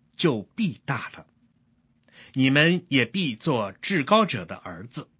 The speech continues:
因为他恩待那忘恩的和作恶的。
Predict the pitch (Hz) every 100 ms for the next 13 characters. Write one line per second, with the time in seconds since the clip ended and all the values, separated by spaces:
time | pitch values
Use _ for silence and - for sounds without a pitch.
0 | _ _ _ _ _ - - 147 202 214
1 | 147 - 143 139 135 - _ _ _ _
2 | 208 247 277 269 208 117 107 95 87 _
3 | - 180 107 107 190 233 175 110 - _
4 | _ - 107 107 110 - 165 92 - 156
5 | 92 170